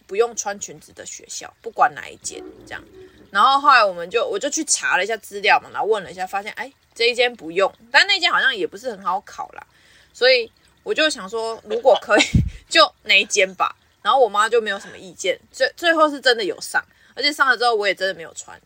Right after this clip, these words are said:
就他们有，他们一进去就问你说，“你要裙子还是裤子？”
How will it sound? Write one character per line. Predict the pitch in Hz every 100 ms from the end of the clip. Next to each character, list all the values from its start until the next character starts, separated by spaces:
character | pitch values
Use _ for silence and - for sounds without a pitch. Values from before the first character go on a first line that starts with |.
| -
就 | 320
他 | 370
们 | 381
有， | 233 - -
他 | -
们 | 359 -
一 |
进 | 240 302
去 | 277
就 | 269 285
问 | 285
你 | 165
说 | - 208
，“你 | 196
要 | 165 208
裙 | 220 - 190 175 196
子 | 185
还 | 143
是 | -
裤 | 226 - 240 -
子？” | -